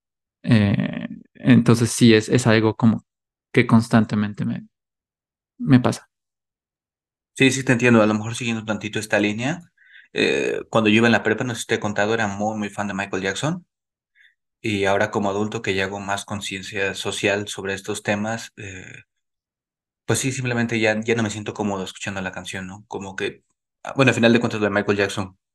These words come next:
Speaker 2: es como algo muy controversial, no está como nada totalmente confirmado, pero aún así el que se encuentra en una controversia de esa magnitud, como dices, ya no te sientes cómodo o, no sé, la, la misma duda te hace alejarte de ese contenido, ¿no? Ya no es algo que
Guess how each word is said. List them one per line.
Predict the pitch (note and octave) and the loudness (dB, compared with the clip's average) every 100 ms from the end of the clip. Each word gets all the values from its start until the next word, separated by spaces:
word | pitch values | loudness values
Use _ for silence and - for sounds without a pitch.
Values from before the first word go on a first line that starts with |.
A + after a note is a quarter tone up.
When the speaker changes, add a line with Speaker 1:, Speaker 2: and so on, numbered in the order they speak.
| _ | _
Speaker 2:
es | A2 - | -18 -12
como | G2+ | -8
algo | G2 G2+ | -6 -6
muy | G2+ | -8
controversial, | G2+ F#2+ F#2 - G#2+ A#2 G#2+ | -8 -8 -10 -6 -6 -6 -12
no | G2 F#2+ | -14 -12
está | - G2 | -12 -14
como | G2 F2+ | -12 -10
nada | F#2 F#2 | -8 -6
totalmente | F2+ F#2 G2 G2 F#2+ | -8 -6 -6 -6 -10
confirmado, | F#2+ - G2 G#2 A2+ | -12 -10 -8 -6 -4
pero | G2+ | -4
aún | F#2+ | -2
así | F#2+ - G#2 G2+ - - - - _ _ | -4 -2 -2 -2 -8 -20 -20 -20 _ _
el | - G#2 - | -6 -6 -4
que | G2 | -4
se | - | -4
encuentra | G2 F#2 G#2 G#2 G#2 | -8 -8 -8 -6 -4
en | |
una | G2+ | -4
controversia | G#2 F#2+ F#2+ G2 F#2+ G2 | -4 -6 -4 -4 -4 -8
de | |
esa | F#2 G2 | -8 -6
magnitud, | F#2+ F#2 F2+ A#2 A#2+ _ _ _ _ | -6 -6 -6 -8 -8 _ _ _ _
como | - F#2+ | -14 -12
dices, | F#2+ G#2 F#2+ - | -8 -8 -6 -4
ya | G2+ | -4
no | G2 | -4
te | G2+ | -8
sientes | - G2+ F#2 | -6 -6 -8
cómodo | - A2 G#2+ G#2 G2+ - | -4 -2 -2 -2 -4 -4
o, | C#2+ G1+ - _ | -8 -10 -14 _
no | A#2 A#2 | -6 -4
sé, | B2+ | 0
la, | A2 G#2 | 4 4
la | G#2+ | 4
misma | A2 A#2 A#2 | 0 0 0
duda | A2 G#2+ G#2 | 0 -2 -4
te | |
hace | G2+ G2 G2 F#2+ F#2 | -6 -8 -14 -10 -6
alejarte | G2 F#2 G2+ G2 F#2+ | -6 -4 -6 -6 -10
de | |
ese | F#2 F#2 | -10 -10
contenido, | - - F#2 F2+ F2+ | -12 -10 -12 -12 -14
¿no? | F#2 | -14
Ya | G2+ | -12
no | G2 | -12
es | F#2+ | -10
algo | G2+ F#2+ | -10 -10
que | - | -12